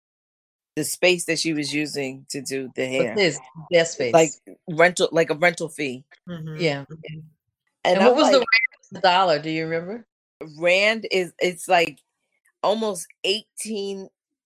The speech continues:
Speaker 1: they're eighteen dollars to our one dollar.
Speaker 3: Okay, so it's
Speaker 2: Wait.
Speaker 3: five hundred dollars divided by eighteen.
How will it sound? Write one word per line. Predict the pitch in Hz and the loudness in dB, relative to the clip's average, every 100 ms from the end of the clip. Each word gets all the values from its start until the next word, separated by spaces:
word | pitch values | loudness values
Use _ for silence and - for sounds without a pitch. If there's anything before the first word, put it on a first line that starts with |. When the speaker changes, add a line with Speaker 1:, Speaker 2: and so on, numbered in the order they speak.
| _ _ - | _ _ -6
Speaker 1:
they're | 185 208 - | 0 0 0
eighteen | - 202 196 - 202 196 180 | -6 -10 -12 -14 -12 -12 -8
dollars | 180 165 165 170 - | -6 -4 -6 -8 -12
to | 180 - | -12 -10
our | 151 151 | -8 -8
one | 139 151 151 | -8 -12 -12
dollar. | 135 110 82 67 _ _ _ _ _ _ _ _ _ _ _ _ _ _ _ _ _ _ _ _ _ _ _ _ - | -14 -16 -18 -20 _ _ _ _ _ _ _ _ _ _ _ _ _ _ _ _ _ _ _ _ _ _ _ _ -14
Speaker 3:
Okay, | 180 180 175 | -10 -6 -4
so | 175 | 0
it's | 175 135 | 0 2
Speaker 2:
Wait. | |
Speaker 3:
five | 208 190 202 | 2 2 0
hundred | 196 190 | -2 0
dollars | 180 180 175 175 | 0 2 0 -2
divided | 175 170 170 165 | -6 -6 -4 -4
by | 165 156 | -6 -6
eighteen. | 160 156 170 143 147 | -8 -10 -10 -10 -14